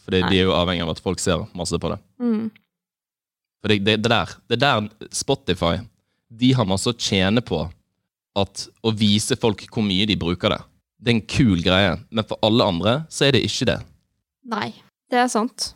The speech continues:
Speaker 1: For da, da har du sløst bort tid, men hvis du hører han bruker Spotify masse, så har ikke du sløst bort tid. Da er du kul.
Speaker 2: Ja, men jeg tenker også sånn, altså hvis jeg hadde vært for strømmetjenester generelt da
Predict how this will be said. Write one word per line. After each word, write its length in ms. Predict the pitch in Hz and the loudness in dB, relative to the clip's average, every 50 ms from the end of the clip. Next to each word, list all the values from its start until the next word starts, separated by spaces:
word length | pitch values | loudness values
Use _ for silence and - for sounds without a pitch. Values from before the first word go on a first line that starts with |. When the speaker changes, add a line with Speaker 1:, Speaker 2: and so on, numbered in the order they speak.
| _ _ - | _ _ -6
Speaker 1:
For 120 | - 123 | 0 2
da, 80 | 127 120 110 | 2 2 4
da 140 | 113 123 120 | 4 2 2
har 60 | 110 | 2
du 60 | 101 | 0
sløst 520 | - - - - 135 131 117 92 82 - - | -4 -6 -6 0 2 4 4 4 2 0 -4
bort 200 | - 110 95 - | -4 -4 -4 -2
tid, 240 | - - 85 - - | 0 0 0 0 -2
men 180 | - 110 107 104 | -4 -2 -2 0
hvis 160 | 101 110 107 - | 0 -2 -2 0
du 80 | 113 107 - 95 107 - - | -4 -4 -4 -6 -10 -10 -4
hører 200 | 101 113 92 113 | -4 -2 0 0
han 80 | 120 104 | -2 0
bruker 240 | 107 104 - 123 113 | -2 -2 -2 -2 -4
Spotify 440 | - - 135 123 - 101 - 92 85 | -2 -4 -4 -4 -4 -4 -2 -2 0
masse, 400 | 95 95 90 - - - 123 131 | 0 0 0 -2 0 0 0 0
så 120 | - - 120 | 2 0 -2
har 80 | 120 | -2
ikke 120 | - 131 123 | -2 -4 -6
du 60 | 107 | -6
sløst 360 | - - 135 113 - - - | -2 0 2 2 0 0 -4
bort 180 | 110 107 - - | -8 -10 -8 -4
tid. 200 | - 82 - - - _ _ _ _ - | -2 -2 -2 -4 -10 _ _ _ _ -2
Da 80 | - 127 | 0 2
er 60 | 107 | 2
du 80 | 98 - | 0 -2
kul. 320 | - - 120 85 73 - - - _ _ _ _ _ _ _ _ _ _ _ _ _ - | -2 -2 -2 -2 -2 -6 -10 -16 _ _ _ _ _ _ _ _ _ _ _ _ _ 0
Speaker 2:
Ja, 160 | 240 247 254 | 2 2 2
men 160 | - 254 254 262 | 4 2 2 4
jeg 160 | 262 262 262 | 2 0 0
tenker 300 | - 277 247 240 233 226 | 0 -2 0 2 2 0
også 220 | 220 - - 220 226 | 0 2 2 0 2
sånn, 240 | 226 226 220 214 196 - _ _ _ _ _ _ _ _ _ _ _ _ _ _ - | 2 2 2 0 0 -4 _ _ _ _ _ _ _ _ _ _ _ _ _ _ -4
altså 180 | 233 226 226 | 0 2 4
hvis 180 | 220 226 226 - | 4 4 2 2
jeg 80 | 233 226 | 2 2
hadde 100 | 220 220 | 2 2
vært 100 | 220 - | 0 0
for 120 | - 220 | 0 -2
strømmetjenester 840 | - - 247 240 214 202 202 202 - 202 196 196 196 - - 208 202 | 0 0 0 2 2 2 0 0 -2 -2 0 0 -2 -2 0 0 2
generelt 500 | 208 208 202 202 202 208 233 285 - _ - | 2 2 2 2 2 2 0 0 -4 _ -2
da 140 | 247 240 | -2 -2